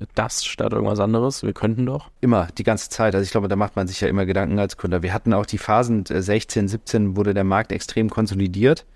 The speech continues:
Speaker 2: und da sind, äh, viele Konkurrenten haben, wurden von, äh, P-, äh, Private Equity aufgekauft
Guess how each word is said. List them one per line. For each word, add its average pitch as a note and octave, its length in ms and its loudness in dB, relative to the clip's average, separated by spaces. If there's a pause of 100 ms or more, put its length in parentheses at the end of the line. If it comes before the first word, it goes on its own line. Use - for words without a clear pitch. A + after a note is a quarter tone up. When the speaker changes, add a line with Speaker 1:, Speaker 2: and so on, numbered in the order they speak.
(560)
Speaker 2:
und G2+ 320 0
da G2 140 4
sind, G#2 360 0
äh, F#2+ 200 2
viele G#2+ 260 2
Konkurrenten G2 680 -2
haben, F#2+ 220 0
wurden F#2+ 300 2
von, F#2 380 -2
äh, F2 240 -4
P-, G2+ 160 -2
äh, F#2 180 0
Private F2+ 320 0
Equity A2 220 2
aufgekauft A#2+ 680 0